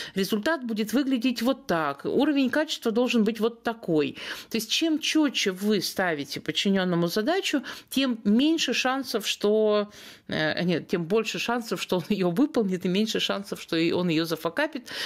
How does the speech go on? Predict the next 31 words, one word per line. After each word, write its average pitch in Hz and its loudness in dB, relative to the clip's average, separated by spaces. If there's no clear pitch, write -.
потому 226 0
что 220 0
вы 190 0
ставите 208 -2
ориентиры. 185 0
Нейросетка — 220 2
это 196 0
сотрудник, 180 0
а 160 0
не 156 0
Google. 147 -2
Нейросетка 214 0
не 220 4
знает, 226 0
чего 202 2
вы 175 -2
хотите, 170 -2
она 175 0
не 180 2
может 202 0
догадаться, 170 -2
чего 156 0
вы - -4
хотите. - -4
Она 185 0
очень 240 2
умная, 190 4
она 175 0
очень 220 0
много 214 2
знает, 170 -2